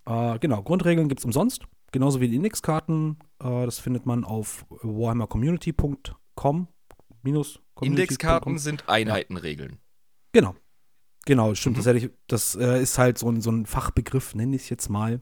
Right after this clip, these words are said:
Speaker 1: Die Indexkarten beinhalten halt sämtliche Regeln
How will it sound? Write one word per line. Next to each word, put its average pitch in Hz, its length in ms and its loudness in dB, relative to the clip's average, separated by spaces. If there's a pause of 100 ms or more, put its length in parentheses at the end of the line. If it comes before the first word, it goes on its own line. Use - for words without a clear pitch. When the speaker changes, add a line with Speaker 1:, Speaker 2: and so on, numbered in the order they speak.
Speaker 1:
Die 98 80 -4
Indexkarten 139 880 -2 (300)
beinhalten 123 580 -2
halt 107 220 -4
sämtliche 113 580 -4
Regeln 185 400 0